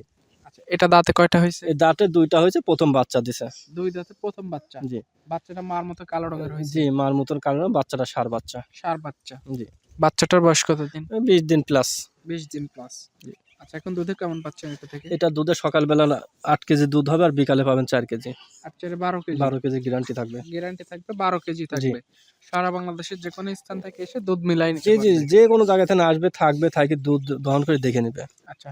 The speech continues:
Speaker 1: দামে কেমন রাখবেন এটা?
Speaker 2: এটার এক, এক লক্ষ পঁয়ত্রিশ হাজার টাকা দাম।
Speaker 1: এক লক্ষ পঁয়ত্রিশ হাজারে দুধ পাবে বারো কেজি।
Speaker 2: জি।
Speaker 1: যে ক্রেতাই নিবে, বাচ্চা গাভী দেখে শুনে নিতে পারে।
Speaker 2: অবশ্যই ভাই।
Speaker 1: আচ্ছা, এটা দেখলাম দ্বিতীয় নাম্বার সিরিয়ালের গরু। তিন নাম্বার সিরিয়ালে বেশ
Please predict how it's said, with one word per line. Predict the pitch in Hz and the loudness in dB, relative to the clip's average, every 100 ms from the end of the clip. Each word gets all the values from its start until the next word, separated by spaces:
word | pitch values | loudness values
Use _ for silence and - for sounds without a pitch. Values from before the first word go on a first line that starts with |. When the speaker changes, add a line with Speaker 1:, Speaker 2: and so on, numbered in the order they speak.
| - - | -20 -2
Speaker 1:
দামে | 160 170 165 | 2 2 4
কেমন | 170 170 | 4 6
রাখবেন | 170 165 170 | 2 -2 -10
এটা? | 165 170 - - - - | -14 -16 -20 -20 -20 -8
Speaker 2:
এটার | - 175 175 | -2 2 4
এক, | 160 - 151 | 4 0 -2
এক | 160 165 | 0 0
লক্ষ | 151 160 | 0 0
পঁয়ত্রিশ | 156 139 135 | 0 -2 -2
হাজার | 135 127 | -2 -4
টাকা | - 123 | -4 -8
দাম। | - - - | -10 -18 -12
Speaker 1:
এক | 170 - | -12 -10
লক্ষ | 165 - 202 _ | -14 -14 -20 _
পঁয়ত্রিশ | 180 175 190 180 - | -12 -12 -14 -18 -20
হাজারে | 175 202 254 | -14 -10 -6
দুধ | 202 185 | -6 -8
পাবে | - 175 175 | -8 -8 -4
বারো | 175 170 | -4 -4
কেজি। | 147 139 131 | -8 -12 -12
Speaker 2:
জি। | 131 131 - _ _ _ | -8 -8 -8 _ _ _
Speaker 1:
যে | 143 165 | -12 -12
ক্রেতাই | - 170 175 190 | -12 -12 -10 -10
নিবে, | 190 240 | -10 -10
বাচ্চা | 202 175 - 170 | -10 -12 -14 -14
গাভী | 185 202 | -10 -10
দেখে | 180 180 | -10 -12
শুনে | - 214 | -14 -12
নিতে | 202 156 | -12 -12
পারে। | 139 120 120 | -14 -16 -10
Speaker 2:
অবশ্যই | 135 127 127 | -10 -10 -12
ভাই। | 120 143 _ _ - | -12 -14 _ _ -20
Speaker 1:
আচ্ছা, | 131 _ 131 | -20 _ -20
এটা | 135 | -20
দেখলাম | 139 143 147 151 | -18 -16 -16 -12
দ্বিতীয় | 165 170 170 | -12 -10 -10
নাম্বার | 165 165 | -10 -12
সিরিয়ালের | 156 - 156 151 147 | -14 -14 -12 -12 -12
গরু। | 143 165 240 _ _ _ _ _ _ | -12 -14 -16 _ _ _ _ _ _
তিন | 220 | 2
নাম্বার | 214 208 202 | 4 4 2
সিরিয়ালে | 196 185 180 190 | 2 2 4 4
বেশ | 196 180 | 4 2